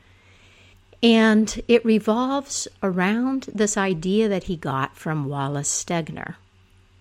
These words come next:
He says that Stegner thought that we Americans have been divided into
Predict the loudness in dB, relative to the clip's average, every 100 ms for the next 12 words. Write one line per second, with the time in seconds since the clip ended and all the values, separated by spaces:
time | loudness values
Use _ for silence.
0 | _ -2 0 2 2 2 -2 -4 -4 -2
1 | -2 -2 -4 -4 -6 -2 0 -2 -4 -12
2 | _ -8 -2 -2 -2 0 0 2 2 0
3 | -2 -2 0 0 -2 -4 -12 -12 -14 -16
4 | -20 _ _ _ _ _ -2 0 4 4
5 | 4 0 0 0 -2 -4 -8 -12 -6 -4
6 | -2 -6 -6 -4 -4